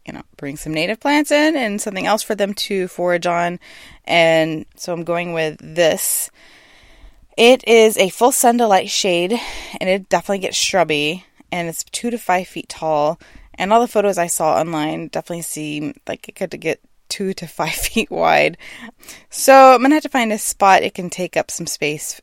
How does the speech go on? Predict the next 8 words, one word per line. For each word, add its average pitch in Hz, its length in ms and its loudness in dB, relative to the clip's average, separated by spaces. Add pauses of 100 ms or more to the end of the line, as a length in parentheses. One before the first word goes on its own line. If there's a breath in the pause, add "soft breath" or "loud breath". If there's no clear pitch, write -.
in 165 120 -8
the 160 80 -8
garden. 139 460 -2 (600)
It's 175 200 -10
once 175 280 -2
rich, - 300 -4 (180)
moist 190 320 -4
soil, 156 580 -2